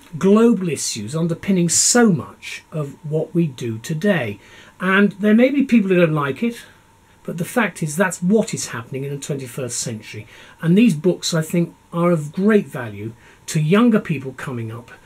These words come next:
who are going to be faced with these issues as we get towards the middle of the century. Now,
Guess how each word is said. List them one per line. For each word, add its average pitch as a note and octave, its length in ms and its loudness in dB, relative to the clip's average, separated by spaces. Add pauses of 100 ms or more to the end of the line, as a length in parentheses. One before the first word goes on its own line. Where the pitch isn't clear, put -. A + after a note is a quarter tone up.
(160)
who E3+ 100 2
are D#3+ 40 2
going F#3+ 220 4
to E3 60 -4
be E3 120 0
faced - 500 0
with A#2 120 -8
these A2 260 -8
issues C3+ 360 -8
as D3+ 160 -8
we D3+ 100 -4
get E3+ 200 -2
towards C3+ 320 -8
the D#3 60 -4
middle A#2+ 280 -8
of C3+ 140 -12
the D#3 220 -4 (200)
century. E3+ 640 -2 (480)
Now, G3 260 2